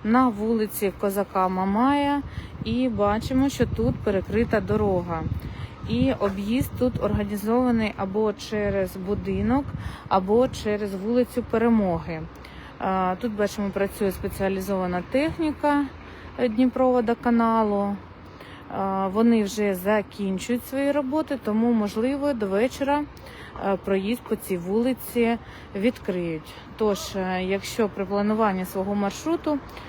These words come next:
враховуєте цю інформацію, і якщо у вас, е, є така можливість,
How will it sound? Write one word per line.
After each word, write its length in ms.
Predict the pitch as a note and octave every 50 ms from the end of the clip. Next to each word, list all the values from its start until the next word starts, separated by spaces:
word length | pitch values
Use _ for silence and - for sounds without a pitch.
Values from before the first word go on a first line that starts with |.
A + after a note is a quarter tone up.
| - - - -
враховуєте 600 | G3+ A3 A#3 A3+ - B3+ A3 G#3 G3+ G3 - F#3+ F#3 -
цю 60 | - G#3
інформацію, 960 | G#3 G3+ F#3 - G3+ G3+ G#3 A3+ C4 D#4 E4+ E4 - - - D4+ D4+ D4+ D4+ D4+ - - - - - - -
і 160 | A#3 B3 B3+
якщо 420 | A#3+ A3+ G3+ - - - A3 G#3+ G#3
у 60 | G3+
вас, 420 | F#3+ G3 F#3+ F#3+ - - - -
е, 400 | G3+ G3 F#3 F#3 F#3+ F#3+ F#3 F#3+ F#3 F#3+
є 160 | G3 G3 F#3
така 320 | - G3 F3+ - - F#3+
можливість, 580 | F#3 F#3 F#3 F#3 G#3+ C4 D#4 D#4+ E4 D#4 -